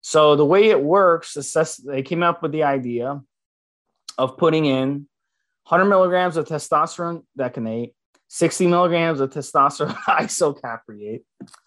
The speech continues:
sixty milligrams of testosterone phenylpropionate, and thirty milligrams of testosterone propionate.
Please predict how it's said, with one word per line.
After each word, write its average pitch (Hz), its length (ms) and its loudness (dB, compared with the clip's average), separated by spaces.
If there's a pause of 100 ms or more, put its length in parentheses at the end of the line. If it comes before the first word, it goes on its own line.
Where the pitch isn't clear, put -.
(240)
sixty 165 420 0
milligrams 143 600 2
of 120 80 -8
testosterone 131 800 -4 (340)
phenylpropionate, 120 960 0 (260)
and 123 140 -12
thirty 185 240 4
milligrams 143 560 0
of 120 100 -16
testosterone 120 720 -8
propionate. 160 520 0